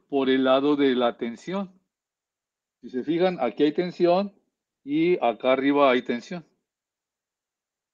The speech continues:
Entonces, estamos dibujando los momentos por el lado de la tensión. Y bueno, pues normalmente cuando hagan diseño, cuando hagan diseño, ah, necesitan saber dónde hay tensión y dónde hay compresión.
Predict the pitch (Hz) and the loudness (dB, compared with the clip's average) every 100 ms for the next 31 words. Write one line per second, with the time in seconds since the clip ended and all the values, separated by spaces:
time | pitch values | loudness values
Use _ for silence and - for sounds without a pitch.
0 | _ _ _ 107 139 104 120 - 147 180 | _ _ _ -8 -6 -4 -6 -4 -4 -2
1 | 175 160 165 165 165 147 127 131 151 151 | -2 0 0 2 2 2 0 0 -2 0
2 | 185 - _ _ _ _ _ - 117 117 | -2 -4 _ _ _ _ _ -4 0 2
3 | 113 117 131 135 135 131 139 131 190 185 | 2 4 4 4 4 2 -4 -8 -8 -8
4 | - _ _ _ _ _ _ _ _ _ | -12 _ _ _ _ _ _ _ _ _
5 | _ _ _ _ _ _ _ _ 143 147 | _ _ _ _ _ _ _ _ 0 2
6 | 180 147 139 135 131 160 175 170 139 131 | 2 4 4 4 2 2 2 -2 0 2
7 | 127 135 147 165 175 160 175 170 170 180 | 4 4 4 2 0 0 0 0 0 0
8 | 185 _ _ _ _ _ _ - 117 117 | -2 _ _ _ _ _ _ -14 -4 -2
9 | 131 147 160 - 156 151 165 180 - _ | 0 -2 -4 0 0 0 -2 -4 -8 _
10 | _ _ _ - 123 120 120 117 113 - | _ _ _ -8 -2 0 2 2 0 -2
11 | _ _ _ _ _ _ _ _ 139 131 | _ _ _ _ _ _ _ _ -10 -8
12 | 120 120 147 156 147 147 131 151 180 180 | -6 -4 -4 2 6 8 6 4 4 4
13 | 180 156 175 170 143 151 156 160 147 156 | 2 0 0 2 0 0 0 0 -2 -2
14 | 143 202 202 | -2 0 -2